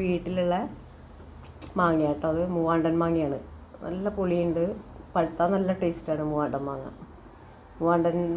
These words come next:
മാവ് ആരുടെയൊക്കെ വീട്ടിലുണ്ട്? എൻ്റെ തറവാട്ടിൽ പണ്ട്, തറവാട്ടിലെന്ന് പറഞ്ഞാൽ കു-, കുന്നംകുളത്ത് ഞമ്മനേങ്കാട് എന്ന് പറഞ്ഞ സ്ഥലം കേട്ടോ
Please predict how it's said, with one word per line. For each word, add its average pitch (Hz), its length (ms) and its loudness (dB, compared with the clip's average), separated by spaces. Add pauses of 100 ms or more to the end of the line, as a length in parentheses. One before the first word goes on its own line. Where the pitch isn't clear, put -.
മാവ് 170 240 6 (120)
ആരുടെയൊക്കെ 165 380 0
വീട്ടിലുണ്ട്? 160 360 -4
എൻ്റെ 156 220 -4
തറവാട്ടിൽ 151 400 0 (100)
പണ്ട്, 151 260 -2 (640)
തറവാട്ടിലെന്ന് 165 560 2
പറഞ്ഞാൽ 180 240 2
കു-, 180 160 -2 (140)
കുന്നംകുളത്ത് 170 440 4 (100)
ഞമ്മനേങ്കാട് 175 600 4
എന്ന് 175 120 2
പറഞ്ഞ 180 180 0
സ്ഥലം 165 240 2
കേട്ടോ 156 180 -2